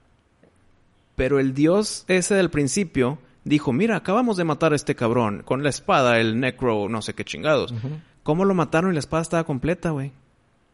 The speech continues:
Speaker 1: O sea, ¿cómo ellos tan poderosos mataron al poseedor antes de, de la, de la
Speaker 2: Sí.
Speaker 1: espada negra, güey?
Speaker 2: Ajá.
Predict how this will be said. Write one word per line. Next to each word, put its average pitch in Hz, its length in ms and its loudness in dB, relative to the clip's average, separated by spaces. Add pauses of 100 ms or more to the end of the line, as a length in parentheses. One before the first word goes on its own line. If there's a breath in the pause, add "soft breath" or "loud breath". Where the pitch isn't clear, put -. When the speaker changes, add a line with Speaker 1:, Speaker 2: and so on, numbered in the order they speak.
(180)
Speaker 1:
O - 40 -20
sea, 147 140 -4 (240)
¿cómo 196 400 4
ellos 208 300 4
tan 170 180 0
poderosos 147 460 2
mataron 160 460 0
al 151 160 0
poseedor 131 580 2
antes 165 420 0
de, 110 460 2
de 107 140 -2
la, 98 360 -4
de 104 60 -4
la 101 100 0
Speaker 2:
Sí. 117 60 4
Speaker 1:
espada 117 220 2
negra, 139 320 -2
güey? 73 140 -8 (200)
Speaker 2:
Ajá. 110 340 -10